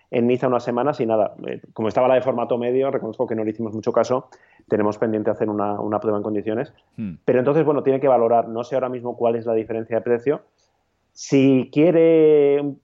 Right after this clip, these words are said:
Speaker 1: calidad de imagen, yo lo haría más que por calidad de imagen, por el enfoque. Si el enfoque automático para él no es una cuestión crítica y la calidad de imagen,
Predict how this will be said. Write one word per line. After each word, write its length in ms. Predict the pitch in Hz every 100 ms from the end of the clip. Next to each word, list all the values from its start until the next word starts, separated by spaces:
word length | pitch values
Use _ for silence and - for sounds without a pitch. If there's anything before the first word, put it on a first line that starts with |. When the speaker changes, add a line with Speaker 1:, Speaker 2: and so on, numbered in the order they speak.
| -
Speaker 1:
calidad 320 | 143 151 151
de 100 | 151
imagen, 480 | 160 175 - 190 185
yo 140 | 151 170
lo 60 |
haría 240 | 180 185 185
más 240 | 160 156 -
que 220 | 170 160 - -
por 140 | 143
calidad 180 | 135 139
de 60 | 147
imagen, 320 | 151 190 170
por 180 | - 113
el 120 | 104
enfoque. 400 | 98 - 110 -
Si 180 | - 143
el 80 | 131
enfoque 640 | 131 127 170 165 127 _
automático 600 | - 117 117 107 113 110
para 240 | 123 110 113
él 140 | 110
no 80 | 110
es 100 | 107
una 100 | 110
cuestión 380 | - 101 110 104
crítica 560 | 107 127 156 185 - _ _ _ _ _ _ _
y 140 | 175 147
la 160 | 131
calidad 320 | 131 123 139
de 80 | 139
imagen, 480 | 131 131 - 107